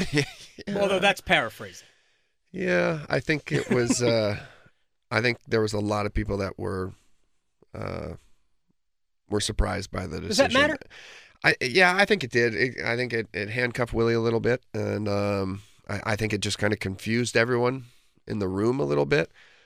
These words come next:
Speaker 1: uh, because I think that everyone kind of felt where it should have been or where it should have
Speaker 2: Mm-hmm.
Speaker 1: gone, and for it to go a different direction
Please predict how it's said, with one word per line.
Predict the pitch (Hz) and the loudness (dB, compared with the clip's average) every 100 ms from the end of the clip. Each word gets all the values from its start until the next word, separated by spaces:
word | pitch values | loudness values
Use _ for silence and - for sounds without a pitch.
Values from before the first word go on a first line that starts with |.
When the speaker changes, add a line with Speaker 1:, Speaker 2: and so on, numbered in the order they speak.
| _ _ | _ _
Speaker 1:
uh, | 113 98 101 95 | -6 -4 -4 -4
because | 92 101 101 | -6 -4 -2
I | 101 | 0
think | 107 101 | -2 0
that | 95 92 - _ _ _ _ _ _ _ | 0 0 -4 _ _ _ _ _ _ _
everyone | 104 107 | 0 0
kind | 107 101 | 2 0
of | |
felt | 95 - 107 107 - _ _ _ - | -2 0 0 0 -6 _ _ _ -4
where | 92 101 | 0 2
it | - | 0
should | - 110 | 0 0
have | 110 | 0
been | 110 113 120 | 0 0 2
or | |
where | 107 104 | 2 0
it | - | 0
should | 110 | 0
have | 101 98 | 0 -2
Speaker 2:
Mm-hmm. | 123 175 - | -4 -8 -2
Speaker 1:
gone, | 98 107 120 131 - | 0 0 -2 -6 -10
and | - 95 98 92 90 87 _ - _ _ _ _ _ _ _ _ _ _ | -8 -4 -4 -4 -8 -12 _ -20 _ _ _ _ _ _ _ _ _ _
for | - 104 | -4 -4
it | |
to | - | 0
go | 107 101 101 92 - _ _ - | 2 4 2 0 -6 _ _ -12
a | 95 | -2
different | 104 107 101 | 0 0 -2
direction | 95 95 95 95 87 85 | 0 0 0 -4 -4 -6